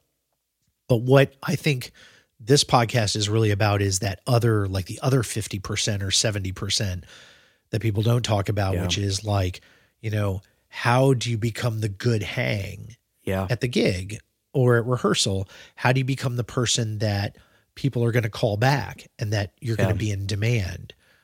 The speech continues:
Speaker 1: Um, and, you know, how do you pick up some of the skills that are gonna serve you just in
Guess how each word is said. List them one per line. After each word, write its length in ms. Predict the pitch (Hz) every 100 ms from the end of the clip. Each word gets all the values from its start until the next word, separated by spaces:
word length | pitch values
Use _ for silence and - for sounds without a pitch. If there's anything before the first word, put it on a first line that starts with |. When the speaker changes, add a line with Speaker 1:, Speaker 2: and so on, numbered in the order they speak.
| _ _
Speaker 1:
Um, 640 | 113 104 101 95 92 90 107 _ _ _ _ -
and, 460 | 127 117 113 104 - _ _ _ _ _ -
you 80 |
know, 60 | 120
how 260 | - 147 151
do 80 |
you 100 | 175
pick 240 | 135 143 -
up 120 | -
some 200 | - 127
of 60 | 104
the 80 |
skills 800 | - - - 139 123 101 101 - - _ _ -
that 460 | 101 120 110 104 -
are 100 | 117
gonna 200 | 123 110
serve 540 | - - 143 135 127
you 540 | 120 113 113 110 104 101 _ _ _ _ -
just 240 | 202 - _ -
in 160 | 143